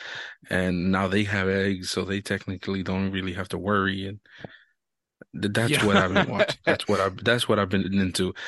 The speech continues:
Speaker 1: Uh,
Speaker 2: The
Speaker 1: honestly,
Speaker 2: drug
Speaker 1: uh, these
Speaker 2: dealers,
Speaker 1: mother-
Speaker 2: the drug dealer chick egg shits. <laughs>
Speaker 1: Like, at, at this point, like, why don't, like, with all these fucking people in government, if there's really an issue between two countries, let's put those two presidents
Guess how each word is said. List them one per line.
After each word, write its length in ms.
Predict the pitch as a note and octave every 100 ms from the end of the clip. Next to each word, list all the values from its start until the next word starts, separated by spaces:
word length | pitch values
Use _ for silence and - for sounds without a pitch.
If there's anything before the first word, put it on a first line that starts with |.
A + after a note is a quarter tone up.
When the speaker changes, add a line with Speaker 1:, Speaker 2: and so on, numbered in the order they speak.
| - - -
Speaker 1:
Uh, 60 | -
Speaker 2:
The 60 |
Speaker 1:
honestly, 520 | A2+ A#2+ C#3 C#3 A2+ B2+
Speaker 2:
drug 100 | G#2+
Speaker 1:
uh, 40 |
these 160 | A2+ -
Speaker 2:
dealers, 20 |
Speaker 1:
mother- 200 | A#2 G#2+
Speaker 2:
the 60 | G#2+
drug 320 | A2+ B2+ A2+
dealer 220 | A#2+ A2+
chick 260 | G2+ C3 -
egg 300 | A2 A2 F#2+
shits. 480 | - G#2+ G2 - - - - - F#3 -
<laughs> 120 | G#3 _ _ - - - _ -
Speaker 1:
Like, 140 | A2+
at, 140 | G#2+ -
at 240 | A#2 A2
this 220 | B2 A#2+
point, 500 | - B2+ A2+ G#2+ -
like, 220 | - G2+ F#2 G#2
why 220 | G2+ G2+ A2
don't, 280 | A2 G#2 -
like, 260 | - G#2 B2 - - _ _ _ _ -
with 240 | G#2+ A2
all 180 | G2+ A2
these 240 | A#2 G#2+ -
fucking 300 | A2 - G2
people 260 | G#2 G2+
in 80 | G2
government, 540 | G2 F#2+ G2 G2 F#2+ - - - -
if 160 | - G#2
there's 220 | B2 A2+
really 320 | A2 A2 G#2
an 80 | -
issue 240 | G2 G2+ F#2+
between 340 | G2 - G#2
two 140 | - F#2+
countries, 580 | G2+ F#2+ - F#2+ F#2+
let's 140 | G2 G2+
put 260 | - G#2
those 240 | - G#2+ -
two 140 | A2+
presidents 720 | G#2+ G2+ G2 G2 G2 F#2+ -